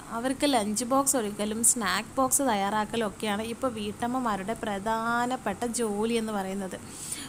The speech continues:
കുട്ടികൾ എന്ത് കൊടുത്താലാണ് കഴിക്കുക എന്നുള്ള കൺഫ്യൂഷനാണ് എപ്പോഴും.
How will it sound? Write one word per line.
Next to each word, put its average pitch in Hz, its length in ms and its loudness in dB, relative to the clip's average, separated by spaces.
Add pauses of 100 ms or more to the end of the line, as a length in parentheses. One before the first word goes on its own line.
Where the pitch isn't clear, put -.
(120)
കുട്ടികൾ 302 360 2
എന്ത് 262 500 4
കൊടുത്താലാണ് 269 560 6
കഴിക്കുക 226 520 2
എന്നുള്ള 247 280 4
കൺഫ്യൂഷനാണ് 226 760 0
എപ്പോഴും. 202 440 -4